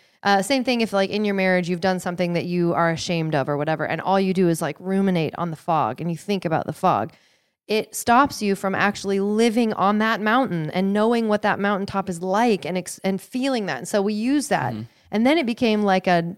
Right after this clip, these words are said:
Speaker 1: almost like a adverb, noun, adjective?
Speaker 2: Acronym.
Speaker 1: Acronym?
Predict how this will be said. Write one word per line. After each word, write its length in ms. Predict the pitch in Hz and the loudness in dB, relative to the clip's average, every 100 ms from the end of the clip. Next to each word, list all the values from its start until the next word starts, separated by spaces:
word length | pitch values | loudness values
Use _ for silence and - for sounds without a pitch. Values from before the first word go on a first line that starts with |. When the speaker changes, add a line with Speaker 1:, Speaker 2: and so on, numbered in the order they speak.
| - | -2
Speaker 1:
almost 360 | 180 170 180 | 0 2 0
like 180 | 175 175 | -2 -2
a 320 | 160 156 147 - _ _ _ _ _ _ _ _ _ _ _ _ _ | 0 0 0 -6 _ _ _ _ _ _ _ _ _ _ _ _ _
adverb, 480 | 160 170 269 427 440 | -4 -4 -4 -8 -6
noun, 340 | 202 247 392 440 - | -6 -6 -6 -12 -10
adjective? 580 | 247 277 359 - 466 453 113 | -8 -6 -8 -8 -10 -10 -10
Speaker 2:
Acronym. 480 | 117 104 107 110 113 | -8 -8 -6 -8 -8
Speaker 1:
Acronym? 480 | - - 370 403 415 | -8 -6 -6 -6 -8